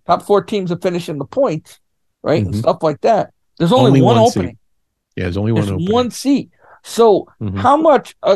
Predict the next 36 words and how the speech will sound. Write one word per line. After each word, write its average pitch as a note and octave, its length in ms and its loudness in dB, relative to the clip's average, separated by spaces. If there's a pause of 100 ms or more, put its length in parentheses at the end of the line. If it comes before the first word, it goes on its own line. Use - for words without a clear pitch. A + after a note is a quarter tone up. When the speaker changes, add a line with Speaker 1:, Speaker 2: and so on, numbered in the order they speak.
Speaker 1:
a F#3 80 0
couple D4+ 320 0
years A#3+ 240 2
ago, D#3+ 120 0
we E3 160 0
must F4 240 0
have G4 80 2
had G3+ 120 2
a F3 60 -2
time F#3+ 280 -2
where D#3+ 120 2
there D3 100 4
were A#2 100 0
none. D3 340 0 (1900)
Right? E3+ 180 0
Speaker 2:
Yeah, D3 160 2
Speaker 1:
Because F3 160 0
Speaker 2:
I'm A#2 60 0
Speaker 1:
we A#3+ 100 2
Speaker 2:
sure. C#4+ 80 2
Speaker 1:
got C4 140 2
a F3+ 40 0
lot D#3 260 2
of A3+ 80 -2
guys - 300 2
that - 180 -6
were, C3 260 0
like, C3+ 220 -2
Moto G#3 260 2
two A3+ 240 -4
champions G3 440 -2
that C#3+ 140 -4
went D#3+ 180 -4
to G3+ 60 -6
crap - 260 -2
rides. F#3+ 420 -4